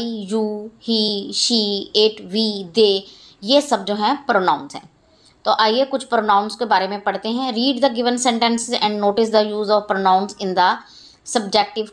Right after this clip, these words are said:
case। इन, अ, जुमलों को पढ़ें और इस, और इनको देखें कि प्रोनाउन कहाँ पर इस्तेमाल हुआ है। She is a good girl, वो एक अच्छी लड़की है। It is a cute cat, ये एक खूबसूरत बिल्ली है। He is a naughty boy, वो शरारती लड़का है।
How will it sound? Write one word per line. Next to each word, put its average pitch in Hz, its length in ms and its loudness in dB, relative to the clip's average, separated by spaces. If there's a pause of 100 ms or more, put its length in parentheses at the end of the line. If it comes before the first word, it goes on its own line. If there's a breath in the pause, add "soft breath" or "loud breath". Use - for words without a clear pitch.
(120)
case। 156 220 0 (720 soft breath)
इन, 277 300 6
अ, 208 340 4
जुमलों 220 320 2
को 233 100 2
पढ़ें 226 280 0
और 233 140 2
इस, 202 100 -6 (320)
और 240 80 4
इनको 269 220 2
देखें 269 280 4
कि 311 80 -2
प्रोनाउन 226 460 4
कहाँ 254 260 0
पर 254 120 0
इस्तेमाल 180 380 0
हुआ 160 200 -4
है। 156 180 -10 (480 soft breath)
She 302 220 4 (100)
is 262 160 2
a 254 140 6
good 214 180 2
girl, 220 280 2 (220)
वो 233 100 2
एक 247 180 4
अच्छी 233 240 -6
लड़की 208 340 -2
है। 202 240 -4 (440 soft breath)
It 262 120 0
is 269 160 2
a 247 160 6
cute 233 280 -2
cat, 208 320 2 (140)
ये 214 160 0
एक 220 240 -2
खूबसूरत 226 420 0
बिल्ली 202 380 -2
है। 196 240 0 (360 soft breath)
He 262 140 4 (180)
is 220 140 2
a 226 80 4
naughty 202 420 2
boy, 202 360 2
वो 220 140 0
शरारती 202 460 2
लड़का 196 300 2
है। 196 260 -4